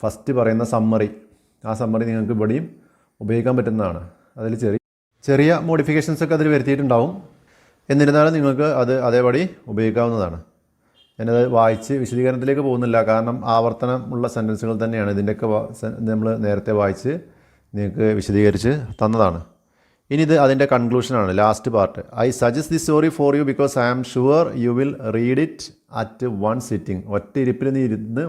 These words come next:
വായിച്ച് തീർക്കും ഇത്. "Convey my regards to your father, mother and younger sister." വീട്ടിലുള്ളവരോടൊക്കെ അന്വേഷണം പറയണം. "Hope we meet soon." നമുക്ക് വള-, വലിയ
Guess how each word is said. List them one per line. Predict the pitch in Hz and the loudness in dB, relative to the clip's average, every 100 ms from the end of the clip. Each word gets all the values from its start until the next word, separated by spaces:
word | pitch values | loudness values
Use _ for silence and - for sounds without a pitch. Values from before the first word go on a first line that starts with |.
| 113 | 0
വായിച്ച് | 107 98 117 | 0 -2 -2
തീർക്കും | 107 104 123 101 | -2 -2 -2 -4
ഇത്. | 82 - _ _ _ _ _ _ 131 | -6 -10 _ _ _ _ _ _ -2
"Convey | 147 185 | 2 2
my | 185 165 | 2 2
regards | 139 151 160 160 | 2 2 0 0
to | 165 | 0
your | 160 131 | 0 0
father, | 123 120 123 139 127 | 0 2 2 2 2
mother | 113 123 | 0 0
and | 127 123 | 0 0
younger | 110 117 113 | -2 -2 -4
sister." | 98 - 95 - | -8 -6 -6 -4
വീട്ടിലുള്ളവരോടൊക്കെ | 110 123 123 123 127 123 | -4 0 0 2 0 -2
അന്വേഷണം | 117 113 139 | -2 -4 -2
പറയണം. | 123 95 95 104 | -2 -2 -4 -4
"Hope | 120 - - - - 107 | -4 -6 -14 -20 -12 -4
we | 117 113 | -2 0
meet | 110 110 | -2 -4
soon." | 98 85 - _ _ _ - | -6 -6 -10 _ _ _ -8
നമുക്ക് | 104 107 123 | -4 0 2
വള-, | 113 113 113 110 | 4 4 2 -2
വലിയ | 107 | -2